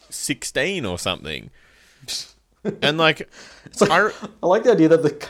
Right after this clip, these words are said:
Speaker 2: the C D is sitting on the shelf and you can see it, and they're like, "Yeah, you can look at it, but you're not allowed to take it home and look at it unless you're sixteen."
Speaker 1: Yeah.
Speaker 2: <laughs>
Speaker 1: Well,
Speaker 2: It's
Speaker 1: and I
Speaker 2: like
Speaker 1: remember the, the, with Cunt,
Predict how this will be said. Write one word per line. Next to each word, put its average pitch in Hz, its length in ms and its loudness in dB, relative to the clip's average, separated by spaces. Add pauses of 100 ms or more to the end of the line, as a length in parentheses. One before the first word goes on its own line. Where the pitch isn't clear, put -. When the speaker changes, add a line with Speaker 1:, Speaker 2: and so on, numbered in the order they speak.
(120)
Speaker 2:
the 139 60 -2
C 143 200 0
D 131 120 2
is 127 140 2
sitting 127 220 2
on 123 120 -2
the 117 60 -4
shelf 113 380 -2
and 123 160 -4
you 120 80 0
can 120 140 -2
see 139 240 0
it, 107 160 -2
and 113 80 -10
they're 117 80 -6
like, 117 180 -8
"Yeah, 151 80 2
you 147 180 0
can 196 140 2
look 226 180 4
at 123 200 4
it, 113 180 -8
but 139 140 -2
you're 151 100 -4
not 165 60 2
allowed 170 140 2
to 151 140 -6
take 175 160 0
it 147 60 -2
home 160 300 0
and 139 120 0
look 131 160 -2
at 117 160 -2
it 117 160 -6
unless 135 320 -6
you're 120 80 -10
sixteen." - 680 -10
Speaker 1:
Yeah. 151 400 0
Speaker 2:
<laughs> - 20 -20 (400)
Speaker 1:
Well, 202 200 8
Speaker 2:
It's 180 80 2
Speaker 1:
and 185 100 6
I 196 60 6
Speaker 2:
like 190 80 6
Speaker 1:
remember 208 300 0
the, 180 320 0 (160)
the, 127 480 0 (1200)
with 120 280 -6 (180)
Cunt, 139 300 -4